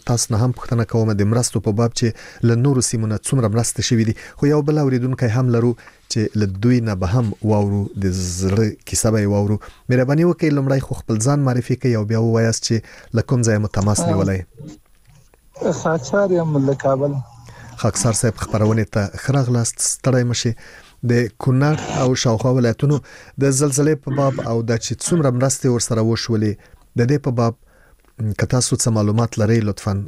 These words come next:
Speaker 1: اوریدونکو سره یې شریک کړئ.
Speaker 2: ولا، ب-، ماشاءالله،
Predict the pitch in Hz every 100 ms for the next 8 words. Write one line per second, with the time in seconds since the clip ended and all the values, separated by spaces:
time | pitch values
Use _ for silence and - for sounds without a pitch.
0 | - 101 101 98 101 98 - 98 - 98
1 | 95 - 98 - _ _ - _ - -
2 | - - - - - - _ - 117 -
3 | 208 220 262 254 226 226 220 220 214 208
4 | 220 - 214 214 214 196 185